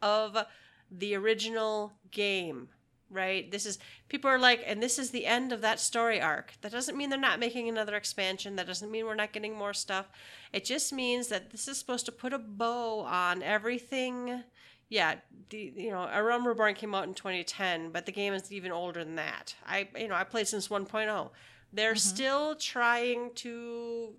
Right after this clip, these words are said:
Speaker 1: tie up loose ends and explain everything and tell us what they wanna tell us.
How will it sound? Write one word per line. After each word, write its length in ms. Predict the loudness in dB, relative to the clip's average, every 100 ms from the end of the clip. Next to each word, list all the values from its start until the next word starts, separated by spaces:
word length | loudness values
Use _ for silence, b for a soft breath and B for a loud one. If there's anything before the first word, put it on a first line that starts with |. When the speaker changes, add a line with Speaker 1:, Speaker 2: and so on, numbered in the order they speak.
| _ _ _
Speaker 1:
tie 300 | -2 4 6
up 100 | 4
loose 260 | 2 -4 -2
ends 460 | -2 -2 -4 -8 -6
and 400 | -4 -4 -2 -4
explain 480 | -6 -8 -4 -2
everything 400 | 0 0 -4 -6
and 100 | -6
tell 200 | -6 -6
us 160 | -6 -6
what 100 | -6
they 100 | -4
wanna 200 | -2 -4
tell 240 | -6 -4
us. 280 | -2 -4 -6